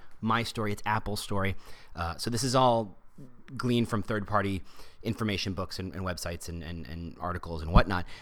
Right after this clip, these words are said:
So most people, when they think of Apple, they think of what has to be one of the, no, hell, let's stop with the one of,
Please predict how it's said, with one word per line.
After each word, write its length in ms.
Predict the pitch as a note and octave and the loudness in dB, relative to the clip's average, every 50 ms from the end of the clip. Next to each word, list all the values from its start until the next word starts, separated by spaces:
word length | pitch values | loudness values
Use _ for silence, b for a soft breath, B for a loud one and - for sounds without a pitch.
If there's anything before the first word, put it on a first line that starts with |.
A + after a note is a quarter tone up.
| B B B | B B B
So 260 | - - C#3+ D3 C#3 - | 6 8 8 8 8 4
most 680 | D#3 D#3 E3+ G#3+ A#3 C4+ E4+ F4+ F4 - - - - | 0 2 4 6 6 6 8 10 8 8 8 6 2
people, 420 | - - G#3+ G3+ - - C#3 A#2+ A#2 | 2 4 4 4 4 4 4 6 6
when 100 | A#2+ A#2+ | 6 6
they 80 | A#2+ A2 | 4 6
think 220 | - C#3+ B2 G#2 | 6 4 4 4
of 80 | G#2 G2+ | 2 2
Apple, 260 | G2+ G2 - F#2+ F2+ | 2 2 2 2 2
they 100 | F2+ F2 | 2 2
think 240 | - G2+ G2 F2 F#2+ | 0 0 -2 0 0
of 240 | F2+ F2+ E2+ D#2+ | 0 0 -2 -2
what 160 | F#2 F#2+ F#2+ - | -2 -4 -2 -2
has 340 | - - D3+ E3 E3 - - | 0 2 4 4 4 2 0
to 80 | - | -2
be 340 | B2+ A#2 B2 A2+ A2 G#2+ G#2+ b b b b b b b b b b b b - - - - - - | 0 0 2 2 2 0 -2 b b b b b b b b b b b b -16 -18 -16 -14 -12 -6
one 300 | - B2 B2+ D3 F#3+ A3 A3+ | -2 0 4 4 6 6 4
of 80 | G3+ | 2
the, 960 | F3 F#3 F#3 G3 G#3 A#3 B3+ C#4 D4+ D#4 D#4 D#4+ E4 E4+ F4 F4 E4+ E4+ E4 B3 | 0 -2 -2 -4 -4 -4 -4 -6 -6 -6 -6 0 6 8 8 10 10 8 8 6
no, 240 | F#3 F#3 C#3+ C3 - - - | 6 6 6 6 4 4 8
hell, 400 | - - - - C#3 - - - - - | 12 12 12 12 12 12 12 10 8 4
let's 200 | F#3 G#3+ G#3+ - | 4 2 2 2
stop 420 | - - - B2 A#2 A2+ - - | 0 0 2 2 2 2 2 -2
with 140 | G2+ F#2+ - | -4 -4 -2
the 100 | - F#2 | -2 -2
one 320 | F2 E2+ E2+ F#2 F#2+ F2+ F2 | -2 -2 -2 -2 -2 -2 -2
of, 240 | D#2 C2 C2+ - | -2 -4 -6 -8